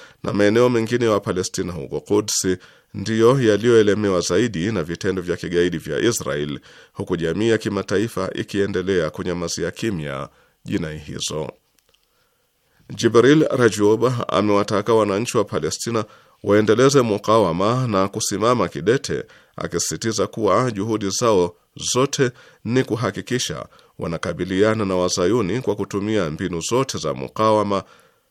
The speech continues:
na kusimama imara wa Palestina popote walipo, iwe ni ukingo wa magharibi wa mto Jordan au ukanda wa Gaza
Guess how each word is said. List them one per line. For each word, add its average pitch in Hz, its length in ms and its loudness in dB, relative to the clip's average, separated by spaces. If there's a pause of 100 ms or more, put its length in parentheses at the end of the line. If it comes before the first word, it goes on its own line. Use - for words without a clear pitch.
na - 140 -10
kusimama 98 520 0
imara 117 340 0
wa 104 100 4
Palestina 92 640 -6
popote - 440 -10
walipo, 73 640 -4 (420)
iwe 92 220 2
ni 87 80 -2
ukingo 117 360 -2
wa 104 80 4
magharibi 95 460 0
wa 76 160 0
mto 92 180 -6
Jordan 107 440 0 (340)
au 104 280 4
ukanda 87 340 -2
wa 76 100 -8
Gaza 107 500 -2